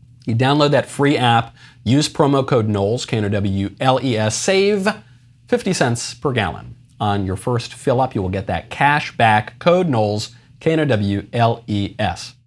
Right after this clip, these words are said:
You know how much I hate to say, "I told you so." You know how much I hate to be right in my guesses and predictions and suspicions. But I knew when I saw this story trend,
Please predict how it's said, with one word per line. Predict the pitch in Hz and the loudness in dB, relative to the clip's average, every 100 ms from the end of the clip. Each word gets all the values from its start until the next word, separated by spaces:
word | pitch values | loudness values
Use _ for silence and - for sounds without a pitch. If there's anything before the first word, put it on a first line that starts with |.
| _ _ _ _ _ 147 | _ _ _ _ _ 2
You | 175 | 6
know | 226 277 | 6 6
how | 269 | 4
much | 240 220 | 2 2
I | 196 | 2
hate | 165 156 | 2 -2
to | 156 | -4
say, | - 131 123 | 0 2 2
"I | |
told | 117 117 117 | 2 0 0
you | 120 | -2
so." | - 117 | 2 2
You | 147 | 4
know | 190 254 | 4 6
how | 311 | 4
much | 285 262 | 2 4
I | 190 147 | 4 4
hate | 151 165 - | 0 -2 -2
to | |
be | 139 123 | -2 -2
right | 101 87 123 - _ _ _ _ _ _ | 2 2 0 -6 _ _ _ _ _ _
in | 131 131 | 0 4
my | 117 107 | 4 4
guesses | 107 120 117 147 135 139 - | 2 0 2 0 0 -2 -4
and | - 110 107 | -4 -4 -2
predictions | 101 104 113 151 139 131 | -2 -2 0 0 0 -2
and | 95 | -4
suspicions. | - - 98 98 139 143 - _ _ _ _ _ _ | -4 -6 -4 -2 -4 -6 -10 _ _ _ _ _ _
But | - | 4
I | 160 247 | 6 4
knew | 247 208 87 | 4 2 2
when | 92 110 | -2 0
I | 160 | 0
saw | 214 - 190 | 0 2 2
this | 170 160 | 2 0
story | - 165 143 85 87 | 0 2 2 2 -4
trend, | - 123 87 - | -2 0 0 -8